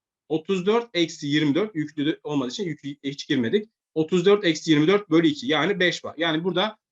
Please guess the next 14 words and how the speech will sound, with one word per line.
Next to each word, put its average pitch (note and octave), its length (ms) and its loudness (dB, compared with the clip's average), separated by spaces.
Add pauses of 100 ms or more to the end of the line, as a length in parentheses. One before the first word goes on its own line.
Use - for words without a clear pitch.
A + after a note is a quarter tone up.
e, C#3 200 -2
nitrik F#3 260 -4
asitinde D3 300 -6
arkadaşlar C#3+ 560 -4 (220)
beş F3+ 220 0
tane E3 280 -2
bağ. C#3 180 -2
Bakın E3 360 -4 (260)
bir, C3 480 0 (240)
iki, C3+ 580 -4
üç, D3+ 360 -2 (160)
dört, D#3 340 -2
beş. B2 300 -6 (420)
E, C#3+ 40 -2